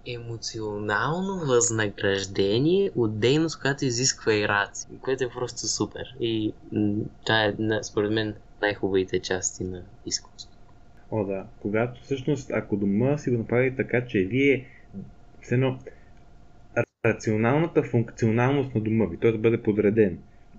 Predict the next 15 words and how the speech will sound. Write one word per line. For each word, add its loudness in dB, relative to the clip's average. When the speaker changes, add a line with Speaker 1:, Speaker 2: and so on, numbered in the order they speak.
Speaker 2:
ви 2
доставя 4
удоволствие 4
естетически. -2
И 4
обратното, 2
ако 0
вие 6
рационално 2
се -16
стремите 0
към -2
това 0
да 2
имате 0